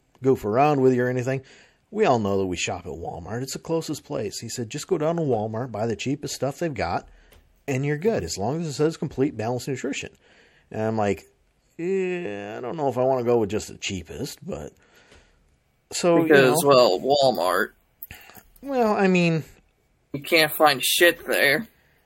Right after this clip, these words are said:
Speaker 1: Well, this was, this was back before that. But,
Speaker 2: Mm.
Speaker 1: <clears throat> but, you know, so I, I've been buying, I've been buying, um,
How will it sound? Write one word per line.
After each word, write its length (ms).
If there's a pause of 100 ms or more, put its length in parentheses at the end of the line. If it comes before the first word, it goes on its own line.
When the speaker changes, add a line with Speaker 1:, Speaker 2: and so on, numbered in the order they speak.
(340)
Speaker 1:
Well, 400
this 200
was, 480
this 200
was 100
back 380
before 320
that. 320 (960)
But, 380
Speaker 2:
Mm. 1160 (240)
Speaker 1:
<clears throat> 280
but, 200
you 120
know, 140
so 180
I, 140 (840)
I've 180
been 180
buying, 840
I've 160
been 160
buying, 520
um, 460